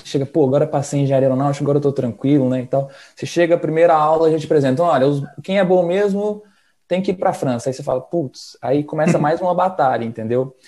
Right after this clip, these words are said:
Speaker 1: Então, eu concordo com o Vini, a, o desejo, ele vem justamente aí do, desde a primeira vez que te apresentam isso. O Car-, eu queria ter o sangue no olho que o Carlos tem, porque o cara,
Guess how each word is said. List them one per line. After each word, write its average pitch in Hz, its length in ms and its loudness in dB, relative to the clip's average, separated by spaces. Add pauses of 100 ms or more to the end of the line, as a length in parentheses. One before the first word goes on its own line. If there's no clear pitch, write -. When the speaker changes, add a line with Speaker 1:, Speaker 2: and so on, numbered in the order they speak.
(200)
Speaker 1:
Então, 131 120 -2
eu 147 60 -2
concordo 165 380 0
com 151 120 -4
o 127 40 0
Vini, 147 300 0
a, 123 340 2
o 127 80 0
desejo, 139 560 0
ele 143 160 0
vem 131 240 0
justamente 127 640 -2
aí 120 120 0
do, 120 440 -2 (500)
desde 139 380 0
a 156 40 -2
primeira 151 280 0
vez 139 180 0
que - 80 -8
te 143 100 -2
apresentam 120 600 -2
isso. 143 320 -8 (160)
O 139 100 -6
Car-, 165 240 2
eu - 80 -2
queria 208 200 4
ter 208 120 2
o 190 100 2
sangue 226 300 0
no 202 100 2
olho 196 200 4
que 202 60 -4
o 208 60 -2
Carlos 196 380 2
tem, 123 260 -2
porque 139 240 -2
o 165 160 0
cara, 139 580 0